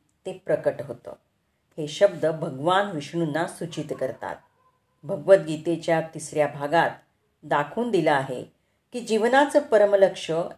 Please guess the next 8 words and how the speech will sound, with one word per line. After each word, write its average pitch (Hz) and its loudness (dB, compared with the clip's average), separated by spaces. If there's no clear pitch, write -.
हे 180 -6
भक्तियोगाशिवाय 147 0
अन्य 190 2
कोणतंही 151 -4
असू 143 -8
शकत 127 -10
नाही. 104 -18
भूतकाळातील 170 4